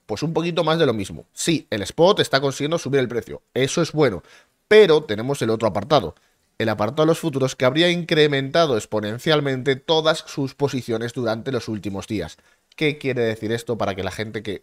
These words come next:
es nueva nos esté entendiendo? Que esta línea, o bueno, estas velas suban hacia arriba significa que la cantidad de contratos, la cantidad de operaciones en el mercado cripto entero abiertas en el apartado de futuros ha incrementado. Quiere decir,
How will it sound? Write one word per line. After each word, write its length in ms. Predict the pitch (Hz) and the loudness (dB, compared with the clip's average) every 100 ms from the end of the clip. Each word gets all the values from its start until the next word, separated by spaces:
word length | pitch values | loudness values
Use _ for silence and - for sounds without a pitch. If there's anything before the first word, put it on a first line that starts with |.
| - | -10
es 160 | 107 113 | -10 -6
nueva 280 | 117 104 | -4 -4
nos 160 | 101 101 | -4 -8
esté 160 | - 110 | -6 -6
entendiendo? 520 | 98 101 113 147 160 | -6 -6 -4 -4 -2
Que 100 | - | 0
esta 280 | 165 - 196 | 2 4 4
línea, 420 | 180 185 135 143 | 4 2 0 2
o 60 | 131 | 2
bueno, 160 | 143 127 | 0 0
estas 260 | - 131 | 0 2
velas 300 | 151 147 127 | 2 4 2
suban 340 | - 151 151 131 | 0 -2 0 0
hacia 220 | - 113 | 0 -2
arriba 340 | 156 120 - _ - | 0 0 -2 _ -12
significa 720 | 107 101 - 127 127 117 - | -10 -8 -8 -4 0 0 0
que 160 | 120 113 | -2 0
la 240 | 117 113 | 0 0
cantidad 640 | - 117 110 113 120 151 160 | 0 -2 -2 -4 0 0 0
de 220 | 135 107 | -2 -4
contratos, 640 | 98 98 151 147 107 - | -6 -4 0 0 0 -6
la 220 | 117 107 | -4 -4
cantidad 420 | 117 113 120 135 | -4 -6 -2 -2
de 140 | 147 131 | 2 2
operaciones 880 | 117 123 117 110 - 165 147 110 - | 2 0 0 -2 0 -2 -2 -4 -8
en 140 | 120 | -6
el 100 | 117 | -4
mercado 440 | 117 113 143 147 139 | -2 -2 0 0 0
cripto 300 | 160 147 135 | -4 -4 -6
entero 420 | 127 160 123 - | -2 -2 -2 -2
abiertas 680 | 110 113 156 185 139 87 - _ - - 131 | -4 -2 2 2 0 -10 -12 _ -20 -10 -4
en 80 | |
el 100 | 120 | 0
apartado 360 | 117 117 127 160 | 0 -2 -2 0
de 100 | 156 | 0
futuros 400 | 151 175 196 - - - - | 0 0 -2 -4 -20 -20 -2
ha 300 | 135 170 - - | 2 2 2 -6
incrementado. 1080 | 143 131 110 110 104 95 92 87 104 - _ - | -6 -6 -6 -6 -6 -8 -10 -4 -4 -6 _ -12
Quiere 160 | 98 | -8
decir, 320 | 98 214 180 | -2 -2 -2